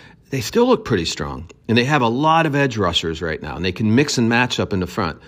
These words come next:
So I'm liking their defense right now. So that's something to talk about right there. It's played a lot better the second half of the year. Offensive line, it's a power line, man. It's for the power, power spread.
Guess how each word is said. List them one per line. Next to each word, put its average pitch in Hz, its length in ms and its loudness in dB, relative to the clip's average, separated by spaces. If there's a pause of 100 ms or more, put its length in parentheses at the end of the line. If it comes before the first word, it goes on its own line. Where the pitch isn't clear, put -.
(360)
So 131 340 4
I'm 127 200 0
liking 175 340 4
their 147 140 6
defense 120 500 2
right 90 180 -2
now. 80 280 -8
So - 160 -2
that's 156 160 0
something 202 320 2
to 107 60 0
talk 127 320 0
about 76 220 -4
right 82 220 -4
there. 92 160 0
It's 82 100 -6
played 113 260 2
a 95 40 0
lot 110 320 0
better 104 200 2
the 82 80 -2
second 95 280 -2
half 85 120 -2
of - 40 -16
the 90 60 -2
year. 78 180 -4 (840)
Offensive 139 540 2
line, 147 440 4
it's 110 140 -4
a 104 60 -4
power 120 540 0
line, 87 340 -2
man. 85 240 -4
It's - 140 -10
for - 120 -6
the 87 120 -2
power, 110 540 0
power 98 440 0
spread. 87 460 -4